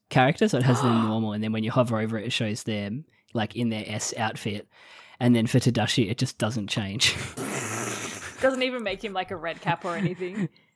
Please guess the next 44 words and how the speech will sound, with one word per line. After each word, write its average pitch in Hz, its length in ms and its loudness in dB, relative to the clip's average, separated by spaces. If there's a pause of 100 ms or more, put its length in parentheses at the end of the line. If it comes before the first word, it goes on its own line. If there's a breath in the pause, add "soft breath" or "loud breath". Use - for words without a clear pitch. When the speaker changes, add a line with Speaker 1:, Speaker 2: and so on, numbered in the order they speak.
(140)
Speaker 1:
No, 147 400 8
it 131 160 2
just, - 360 2
<laughs> 143 120 6
it 170 120 6
just - 180 4
stays 123 320 2
the 131 100 -4
same. 135 240 -4
Speaker 2:
Oh 202 80 2
my 196 120 2
God, 185 160 2
I 180 80 2
love 170 320 2
Speaker 1:
Um, 113 100 0
Speaker 2:
that. - 320 -2 (320)
Speaker 1:
what 131 140 2
a - 20 6
great 120 240 0
little 120 160 -2
detail. 110 460 -4 (360)
I'll 117 100 -6
link 110 180 -8
that - 160 -12
to - 120 -12
you 101 100 -8
now. 107 240 -10 (200)
But 139 100 2
that's, 202 220 4
that, 170 300 4
that 175 100 8
is 185 160 6
it. 240 240 4
That's, - 320 -2
that's - 320 0
the 156 80 4
minute. 139 340 6
That's - 260 -2
the 151 160 6
Speaker 2:
That's - 280 8
the 262 80 10
Speaker 1:
episode. 139 60 10
Caitlin, 117 60 4
Speaker 2:
forty-five 196 520 10